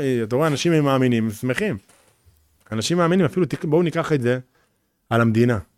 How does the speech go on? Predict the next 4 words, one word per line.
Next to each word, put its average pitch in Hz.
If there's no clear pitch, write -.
מי 208
שמאמין, 139
דברי 123
הנביאים, 123